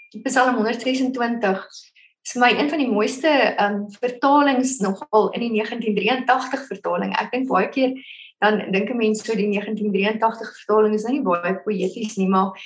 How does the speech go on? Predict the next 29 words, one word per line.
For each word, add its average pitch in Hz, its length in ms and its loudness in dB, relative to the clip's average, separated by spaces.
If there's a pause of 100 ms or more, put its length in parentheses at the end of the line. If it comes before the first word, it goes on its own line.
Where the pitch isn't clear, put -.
(320)
vir 254 120 2
my 208 180 6 (280)
is - 220 0
die, 208 420 -4
ehm, 196 400 2 (180)
vertaling 247 600 2
van 220 220 -2
Psalm 214 280 0
honderdsesenentwintig 208 960 -2 (100)
in 214 160 0
die 196 220 0
negentien 214 420 0
drieëntagtig 208 560 0 (140)
vertaling 190 320 0
een 208 100 -4
van 226 120 -10
die 214 80 0
moois-, 208 360 -2
mooistes, 262 680 -4 (480)
een 226 100 -8
van 240 80 -2
die 233 80 -2
mees 214 240 2
poëtiese. 190 640 -4 (800)
In 202 280 -4
vers 254 380 2
een 339 220 2
staan 208 280 -2
daar 208 240 0